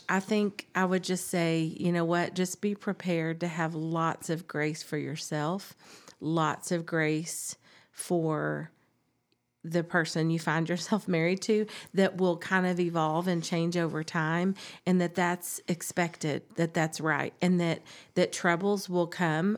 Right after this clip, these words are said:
I had this, man, I was wearing my rose-colored glasses for a li-, I, I still love to wear those rose-colored glasses, but, um, I think I came into marriage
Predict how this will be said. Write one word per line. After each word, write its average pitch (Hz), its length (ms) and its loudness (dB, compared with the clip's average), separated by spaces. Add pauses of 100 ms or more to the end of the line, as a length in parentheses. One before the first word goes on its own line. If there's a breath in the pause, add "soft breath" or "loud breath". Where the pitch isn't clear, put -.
I 175 120 4
had 190 320 0
this, 185 380 0 (300 loud breath)
man, 175 220 2
I 170 140 4
was 170 240 0
wearing 165 340 2
my 160 160 2
rose-colored 160 600 0
glasses 156 440 0
for 147 200 -2
a 143 80 2
li-, 147 160 0
I, 165 180 2
I 165 140 2
still 160 300 -2
love 147 220 0
to 147 80 -6
wear 147 200 -2
those 147 240 -2
rose-colored 147 560 -2
glasses, 165 480 -6
but, 175 320 2 (340 loud breath)
um, 160 480 2 (800 loud breath)
I 175 80 4
think 196 260 2
I 180 140 0
came 185 560 2 (320 loud breath)
into 196 400 4
marriage 160 500 2